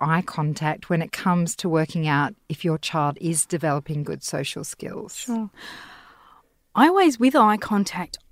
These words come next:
Speaker 2: I always think, firstly, is it culturally appropriate for that child to make eye contact? In some cultures, it's actually offensive for people, certain people to make eye contact. And I think it's really important to be aware,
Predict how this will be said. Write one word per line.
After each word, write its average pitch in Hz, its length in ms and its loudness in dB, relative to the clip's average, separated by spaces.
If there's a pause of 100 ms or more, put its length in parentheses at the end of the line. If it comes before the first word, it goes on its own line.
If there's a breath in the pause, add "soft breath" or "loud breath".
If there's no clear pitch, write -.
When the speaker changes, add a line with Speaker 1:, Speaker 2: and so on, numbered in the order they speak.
(280)
Speaker 2:
I 208 180 -4
always 262 440 2 (1000)
think, - 640 -2
firstly, 185 480 -2
is 214 120 2
it - 80 2
culturally 185 480 0
appropriate 160 640 -6
for 180 60 -8
that 156 160 -6
child 156 240 -4
to - 100 -8
make 156 220 -8
eye 156 100 -4
contact? - 580 -6
In 196 120 0
some 214 240 2
cultures, 247 400 0
it's 196 160 -2
actually 175 300 -4
offensive - 680 -8 (720 loud breath)
for 165 280 2
people, 170 340 -4 (180)
certain 180 320 2
people 165 200 -4
to 170 80 -2
make 156 260 -4
eye 160 140 -2
contact. - 500 -6
And 208 80 -2
I 208 40 -4
think - 120 -12
it's - 180 -10
really 240 300 4
important 208 360 0
to - 100 4
be 190 80 2
aware, 170 580 -2